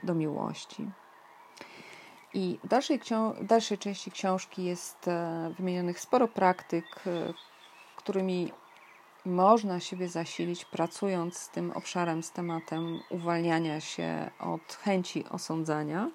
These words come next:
I są też zaproponowane modlitwy. E, więc jeżeli, e, jeżeli czujesz się pobudzony, zainteresowany, to jeszcze raz powtórzę, jest to książka Gabriel Bernstein,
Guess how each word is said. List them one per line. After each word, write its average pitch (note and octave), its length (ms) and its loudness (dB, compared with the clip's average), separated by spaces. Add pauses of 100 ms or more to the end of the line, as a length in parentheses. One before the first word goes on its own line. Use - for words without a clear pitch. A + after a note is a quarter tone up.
(1200)
I C#4+ 160 4
są D#4 180 4
też C4 120 6
zaproponowane F3 800 2
modlitwy. D#3 680 2 (1600)
E, F3 400 2
więc F#3+ 540 -2
jeżeli, F3+ 960 2
e, E3 680 -2 (220)
jeżeli C4+ 340 0
czujesz G3+ 300 2
się F3 220 -6 (640)
pobudzony, A#3+ 600 4
zainteresowany, F3 1400 0 (1120)
to E4+ 360 12
jeszcze C#4 280 4
raz G#3+ 180 6
powtórzę, E3+ 540 -2
jest A#3 200 2
to A#3 100 4
książka G3+ 480 -2
Gabriel G#3+ 420 4
Bernstein, G3 800 2